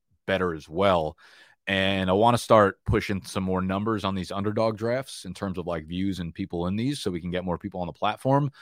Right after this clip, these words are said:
So what I was thinking of doing was basically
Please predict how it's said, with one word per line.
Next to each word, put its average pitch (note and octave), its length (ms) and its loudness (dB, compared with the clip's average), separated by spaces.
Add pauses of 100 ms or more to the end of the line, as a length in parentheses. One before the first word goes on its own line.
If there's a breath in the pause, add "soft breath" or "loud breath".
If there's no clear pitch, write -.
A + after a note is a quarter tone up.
(480 loud breath)
So G2 680 6 (920)
what G#2 160 4
I G#2 40 8
was F#2+ 160 0
thinking A2+ 340 2
of F2+ 140 -2
doing F#2+ 600 0
was F2+ 880 0 (1040)
basically G#2+ 800 2